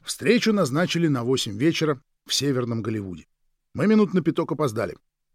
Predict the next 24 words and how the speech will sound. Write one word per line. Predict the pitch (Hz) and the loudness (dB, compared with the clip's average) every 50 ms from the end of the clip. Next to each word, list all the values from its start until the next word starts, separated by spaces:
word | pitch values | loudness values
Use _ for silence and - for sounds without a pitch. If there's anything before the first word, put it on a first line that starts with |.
| _ _ _ _ _ _ _ - | _ _ _ _ _ _ _ -2
Долго | 151 160 175 156 147 147 | 2 2 4 4 4 4
искали | 135 - - 160 156 143 135 | 2 2 2 2 4 4 4
дом | 120 113 151 165 160 143 123 | 4 4 4 4 4 4 2
в | |
лабиринте | 123 120 110 123 131 147 147 127 - 123 | 2 0 0 0 2 2 2 2 0 -4
каких-то | - 101 - 117 107 - - 117 92 - _ _ _ - | -10 -10 -10 -10 -10 -8 -8 -8 -8 -10 _ _ _ -4
темных | 135 139 135 131 131 117 - | -2 0 0 0 -2 -2 -4
тропинок. | - 127 123 120 - 127 113 98 87 - - _ _ _ _ _ _ _ _ _ _ _ - | -4 -4 -4 -4 -4 -6 -8 -8 -10 -14 -18 _ _ _ _ _ _ _ _ _ _ _ -10
"Надеюсь, | - 110 123 139 143 - - | -6 -2 0 0 0 0 -2
у | 156 | 0
него | - 123 131 139 | 0 2 4 4
найдется | 131 127 123 120 143 135 - - - | 4 2 2 2 0 0 -2 -2 -4
выпить". | 107 - - - - - - - - _ _ _ _ _ _ _ _ _ _ _ _ | -4 -6 -6 -6 -8 -8 -10 -12 -20 _ _ _ _ _ _ _ _ _ _ _ _
Надо | - 95 90 - - | -12 -10 -10 -10 -8
было | 101 101 92 | -8 -6 -4
с | - - | -4 -2
собой | - 135 123 117 - - | -2 -2 -2 -4 -4 -8
захватить. | - - - - 90 - - 82 - - - _ _ _ _ _ _ _ _ _ _ _ - | -8 -12 -12 -14 -14 -14 -14 -14 -14 -14 -16 _ _ _ _ _ _ _ _ _ _ _ -14
"Наверняка | - 87 98 110 127 151 143 240 262 | -12 -8 -6 -4 -2 0 4 4 6
у | |
него | 277 285 285 294 | 8 8 8 8
есть", — | 285 277 294 226 - - - - | 8 8 6 6 4 0 -10 -14
сказала | - - 120 107 117 117 110 107 | -10 -8 -6 -4 -2 -2 -2 -2
Сара. | - - 104 92 87 | -4 -4 -6 -6 -8